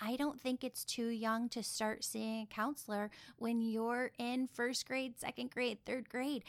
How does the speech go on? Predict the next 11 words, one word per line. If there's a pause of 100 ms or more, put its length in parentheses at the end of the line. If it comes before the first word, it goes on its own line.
(260)
I
think
that
is
completely
okay (100)
and
needed (340)
in (100)
twenty
twenty-one.